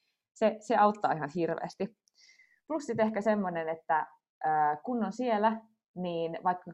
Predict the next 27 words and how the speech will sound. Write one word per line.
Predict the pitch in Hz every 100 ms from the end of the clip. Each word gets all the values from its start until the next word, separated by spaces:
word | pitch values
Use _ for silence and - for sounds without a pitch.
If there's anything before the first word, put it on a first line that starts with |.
| - _ 226
kilpailuasetelma | 214 175 160 165 165 160 160
onkin, | - 190 170 156 147
niin | 147 151 - 170
varsinkin | 175 180 151
Suomen | 156 175 151 143
kaltaisessa | 143 147 151 -
maassa | 165 151 - 165
ei | 165
ihan | 170 160
hirveän | 156 196 147 135
monta | 135 -
samanlaista | 160 147 143 - -
tyyppiä | 180 - - 220
löydy, | 302 220
joten | 185 170 165
kaikki | 196 196 156
on |
aika | 147 143
uniikkeja, | 147 185 160 - 151 135
niin | 151
ei | 175
tarvitse | 175 190 175
tietyllä | 180 170 160
tavalla | 156 151
kilpailla | 151 170 156 135 135
niin | 135 120
kuin | 120 131